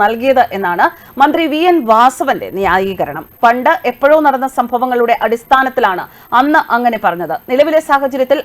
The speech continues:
അത്തരം പ്രശ്നങ്ങൾ ഇല്ല. അതുകൊണ്ട് തന്നെ ആ റിപ്പോർട്ടിലെ പരാമർശം നീക്കുകയായിരുന്നുവെന്നും മന്ത്രിയുടെ വിശദീകരണം.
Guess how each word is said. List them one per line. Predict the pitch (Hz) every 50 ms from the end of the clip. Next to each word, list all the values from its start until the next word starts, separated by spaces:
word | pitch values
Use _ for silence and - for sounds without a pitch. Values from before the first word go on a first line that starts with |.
| - 233
അത്തരം | - 254 247 247 240 -
പ്രശ്നങ്ങൾ | 240 - - - 254 240 233 214 196 - 214
ഇല്ല. | 208 180 160 - - - 220
അതുകൊണ്ട് | 233 262 285 285 277 262
തന്നെ | 262 214 214 247 349 - - - - - - 262 285
ആ | 330 359 349
റിപ്പോർട്ടിലെ | 359 359 311 330 339 330 330 302 330
പരാമർശം | 320 311 320 311 285 - - 311 294 269
നീക്കുകയായിരുന്നുവെന്നും | 269 285 269 - 349 311 311 349 339 311 294 285 285 277 269 269 262 254 233 208 196 175 170 160 - 208 214
മന്ത്രിയുടെ | 220 240 233 240 214 170 165 165
വിശദീകരണം. | - - 170 175 170 170 170 160 165 165 -